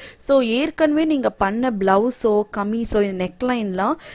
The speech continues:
இந்த மாதிரி மிரர் ஒட்டி நீங்க வந்து ஃபி-, ஆ, அதுக்கு வந்து நியூ லுக் கொடுக்கலாம். ஓகே, so எங்க மிரர் வரப்போதோ, ஃபர்ஸ்ட் அது வந்து நான் பாயிண்ட் பண்றேன். அதுக்கப்புறம் தான் நம்ம மிரர் நம்ம ஒட்ட போறோம். ஓகே,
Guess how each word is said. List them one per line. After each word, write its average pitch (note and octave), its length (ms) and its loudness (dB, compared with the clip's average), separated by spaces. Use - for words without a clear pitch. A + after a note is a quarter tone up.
இந்த C#4 300 2
மாதிரி B3 280 0
மிரர் A3+ 280 2
ஒட்டி A#3+ 340 -2
நீங்க G#3 240 -4
வந்து G3+ 300 -2
ஃபி-, - 160 -8
ஆ, F#3+ 280 0
அதுக்கு G#3+ 320 -2
வந்து A3+ 160 -4
நியூ G#3+ 320 -2
லுக் F#3+ 340 -2
கொடுக்கலாம். D#3+ 440 -10
ஓகே, C4+ 200 -8
so B3+ 160 -2
எங்க E4 320 0
மிரர் B3 320 2
வரப்போதோ, G#3+ 500 -2
ஃபர்ஸ்ட் A3 360 -4
அது A#3+ 160 -2
வந்து G3+ 180 -4
நான் A3+ 200 -6
பாயிண்ட் F#3+ 340 -8
பண்றேன். F#3 420 -4
அதுக்கப்புறம் G#3+ 560 -4
தான் B3+ 100 -4
நம்ம G3+ 320 -2
மிரர் G#3 180 2
நம்ம F#3+ 240 -6
ஒட்ட F#3 360 -4
போறோம். D#3+ 200 -6
ஓகே, D4+ 180 -6